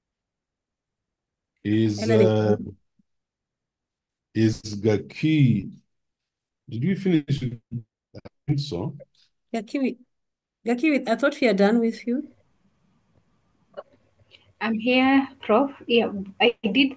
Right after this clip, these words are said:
Speaker 3: the first presentation. So yesterday I anticipated more of the pruning to be done, but, uh, it's fine. I understand there are others that have not yet presented, so I'll
Speaker 1: Yeah,
Speaker 3: wait for the
Speaker 1: okay.
Speaker 3: feedback.
Speaker 1: Fine. Okay.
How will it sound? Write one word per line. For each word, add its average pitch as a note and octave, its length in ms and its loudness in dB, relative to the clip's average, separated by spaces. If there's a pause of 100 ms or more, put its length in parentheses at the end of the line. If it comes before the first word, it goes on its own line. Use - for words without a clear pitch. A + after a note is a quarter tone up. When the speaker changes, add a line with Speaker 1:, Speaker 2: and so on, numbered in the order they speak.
Speaker 3:
the A#3+ 80 4
first A3+ 400 -4
presentation. G#3+ 880 -2
So F#3+ 680 -4
yesterday G#3+ 840 0
I F#3 280 -4
anticipated G#3+ 1000 -6
more G3 280 -6
of F#3 140 -14
the F3+ 180 -6 (120)
pruning A3 460 -4
to - 140 -18
be F#3 180 -4
done, A#3+ 380 -4 (440)
but, F#3+ 380 -6
uh, F3+ 320 -2 (240)
it's - 220 -12
fine. C4+ 460 0
I G3+ 120 2
understand G3 540 0
there F#3+ 140 0
are F#3 80 0
others G3+ 240 -4
that G3 140 -10
have F3+ 180 -8
not F#3+ 260 -8
yet F#3 100 -10 (100)
presented, G#3 680 -6
so F3 560 -10 (240)
I'll F#3 100 2
Speaker 1:
Yeah, - 80 0
Speaker 3:
wait G2+ 220 0
for - 120 2
the F3+ 140 -2
Speaker 1:
okay. E3+ 60 -6
Speaker 3:
feedback. - 480 -18 (260)
Speaker 1:
Fine. F#2 340 -2 (160)
Okay. G2+ 360 -4